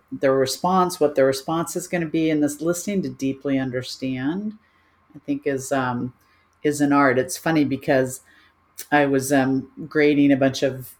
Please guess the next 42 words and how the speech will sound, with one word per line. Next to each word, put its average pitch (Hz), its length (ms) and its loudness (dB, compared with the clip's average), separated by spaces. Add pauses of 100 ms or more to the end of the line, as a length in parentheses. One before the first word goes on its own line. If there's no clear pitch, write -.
uh, 127 340 2
papers 143 360 0
from 147 160 -4
the 135 80 2
University 135 380 0
of 131 100 -6
Denver 139 540 2
this 135 200 -4
weekend. 131 400 -4
I 123 100 -4
teach 127 420 -12
in 127 140 -6
that 135 240 -2
M 123 140 -4
B 120 160 -2
A 117 60 2
program 123 460 -6
as 120 180 -10
well. 131 320 0
And, 117 160 -6 (640)
and 156 140 4
it's 151 240 -4
really, 175 560 4
um, 139 240 4
we 143 100 2
talk 175 280 0
about 143 260 2
leader 139 320 2
skills 123 680 0
and, 131 320 0
and 135 300 2
people 180 260 -2
are 165 60 0
kind 160 180 -2
of 135 120 -2
all 147 320 4
the 151 40 2
way 147 240 2
up 143 220 0
here. 143 500 0
And, 127 400 0
um, 123 440 -6